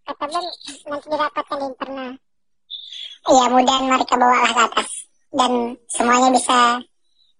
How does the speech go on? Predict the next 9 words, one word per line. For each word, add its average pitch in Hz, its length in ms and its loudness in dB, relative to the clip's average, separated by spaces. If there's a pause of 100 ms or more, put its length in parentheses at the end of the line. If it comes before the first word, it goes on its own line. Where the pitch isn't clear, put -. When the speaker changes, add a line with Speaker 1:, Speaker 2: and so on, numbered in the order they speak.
(160)
Speaker 2:
diulang 247 340 4
kembali. 247 380 2
Tapi 269 240 0
menurut 254 320 2
saya 226 480 2
itu 415 180 2
tidak 254 300 2
akan 247 100 -2
terjadi. 311 520 0